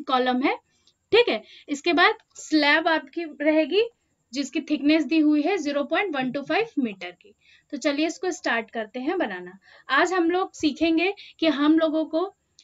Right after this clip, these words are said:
अ, Stad Pro में beam, column और slab कैसे assign कराना है, कैसे उसकी property देनी है, कैसे thickness देनी है, ठीक है। तो आते हैं Stad Pro पे।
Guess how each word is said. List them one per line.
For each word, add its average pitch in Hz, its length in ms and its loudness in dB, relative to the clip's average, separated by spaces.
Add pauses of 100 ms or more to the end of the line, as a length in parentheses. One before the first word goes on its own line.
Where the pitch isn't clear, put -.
(120)
अ, 254 380 -2
Stad 294 420 2
Pro 330 160 0
में 311 440 2
beam, 302 320 6
column 285 400 4
और 320 80 4
slab 277 480 -2
कैसे 262 300 -2
assign 302 360 2
कराना 302 360 2
है, 302 220 2
कैसे 240 300 -6
उसकी 262 200 -8
property 277 500 -4
देनी 285 300 6
है, 311 140 4
कैसे 240 300 -8
thickness 240 440 -8
देनी 202 300 -14
है, 214 160 -20 (360)
ठीक 453 240 0
है। 277 160 -6 (1500)
तो 302 60 -4
आते 269 220 -2
हैं 320 80 2
Stad 294 380 -2
Pro 359 240 -6
पे। 494 140 -6